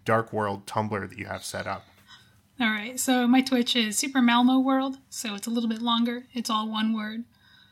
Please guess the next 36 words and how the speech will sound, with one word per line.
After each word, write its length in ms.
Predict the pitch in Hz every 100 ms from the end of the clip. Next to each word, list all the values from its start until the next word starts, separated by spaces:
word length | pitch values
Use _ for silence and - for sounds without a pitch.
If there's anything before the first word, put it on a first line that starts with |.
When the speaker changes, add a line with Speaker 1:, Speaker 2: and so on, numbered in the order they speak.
| _
Speaker 2:
Uh, 40 | 226
I 260 | 208 214 208
do 300 | 240 214 202
glitch, 380 | - 262 - - -
I 80 | 247
do, 320 | 240 226 226
uh, 180 | 208 214
glitch 340 | - 294 277
modes 520 | 277 277 277 262 - - _ _ -
pretty 160 | 247
much 380 | 220 214 - - - _ _
exclusively. 800 | 226 - - 247 247 247 240 233 _ _ _ _ - - - _
So 200 | - 226
if 100 | 202
you 80 | 214
wanna 200 | 214 208
see 180 | - 269
what 140 | 240
a 40 | 214
glitch 300 | 254 277 -
mode 200 | 277 277
looks 220 | 277 -
like 200 | 285 269
and 100 | 214
haven't 200 | 220 208
played 200 | 240 226
it 60 |
yourself, 480 | 233 254 - 233 233
that's 160 | 214 226
a 40 |
good 200 | 214 208
place 240 | 233 220 -
to 60 |
start. 320 | - 240 240 247 _ _ _ _ 240
And 140 | 220
then 340 | 220 208 214